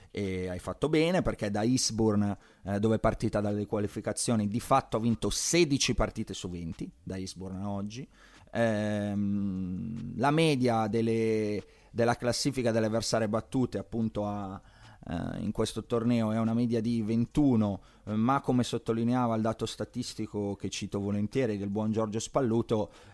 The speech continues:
ehm, attenzione, perché, ehm, è stato in qualche modo sottostimato, visto che Goff è nove della race e invece la calcoliamo come ranking ventiquattro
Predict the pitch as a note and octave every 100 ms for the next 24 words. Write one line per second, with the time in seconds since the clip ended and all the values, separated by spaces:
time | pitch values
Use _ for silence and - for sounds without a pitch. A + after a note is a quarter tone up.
0 | - F#2 F#2+ F2+ D#2 C2+ C#2+ D2 D2+ -
1 | - G#2+ - G2+ - C#3+ F#2 - A2 -
2 | G2+ F2+ - - - F#2 F2+ F2 E2 D#2+
3 | D2+ G2 - - - B2 - D3+ D#3 D3
4 | C#3 C#3 D#3 D3+ C#3 B2+ - A#2+ - B2+
5 | D#3+ B2+ A2 A#2+ C3+ A#2+ A#2+ A2 A2+ D3+
6 | C3+ - A2+ A#2+ B2+ B2+ A#2+ A#2 A#2 A#2+
7 | A#2+ A2+ G#2+ - G2+ - G#2 A2 A2+ G#2
8 | A2 G#2+ A2 A2 A2 - A2 G#2+ G2+ A2+
9 | A2 A2 G#2+ G#2+ G#2+ C#3+ A#2+ A2 A2+ -